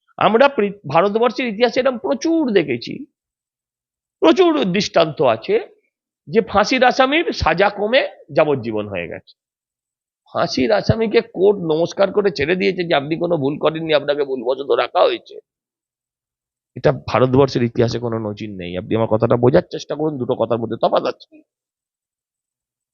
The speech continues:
তার মানে যে লোয়ার কোর্টের জাজ এই জাজমেন্টটা দিয়েছিলেন তার শাস্তি হওয়া উচিত,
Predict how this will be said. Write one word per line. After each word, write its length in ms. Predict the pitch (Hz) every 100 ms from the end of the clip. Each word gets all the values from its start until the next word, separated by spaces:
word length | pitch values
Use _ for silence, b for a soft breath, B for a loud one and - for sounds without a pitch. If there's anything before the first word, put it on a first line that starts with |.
| _ -
তার 200 | 196 254
মানে 260 | 294 311
যে 560 | 190 175 233 277 302 - _ -
লোয়ার 340 | 165 208 254
কোর্টের 340 | 233 269 269 180
জাজ 280 | 196 226
এই 100 | 269
জাজমেন্টটা 560 | 226 190 180 247 311 294
দিয়েছিলেন 440 | 226 220 220 208
তার 140 | - 185
শাস্তি 380 | 185 190 - 143
হওয়া 160 | 123
উচিত, 400 | 107 - - _